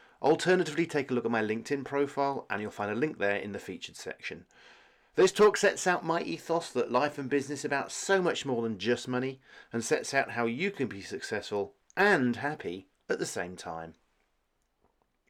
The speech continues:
So do check that out, but for now, sit back,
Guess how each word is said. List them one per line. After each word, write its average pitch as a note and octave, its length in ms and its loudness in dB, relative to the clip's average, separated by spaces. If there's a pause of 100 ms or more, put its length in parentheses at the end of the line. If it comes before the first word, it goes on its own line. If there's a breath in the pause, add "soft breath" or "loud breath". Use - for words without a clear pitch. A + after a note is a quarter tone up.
(580 loud breath)
So - 160 0
do G3+ 100 8
check G3+ 160 6
that F#3+ 140 6
out, G#3 160 6
but A#2 100 -4
for C#3 120 -2
now, D#3+ 220 0
sit - 260 -6
back, B2+ 320 -4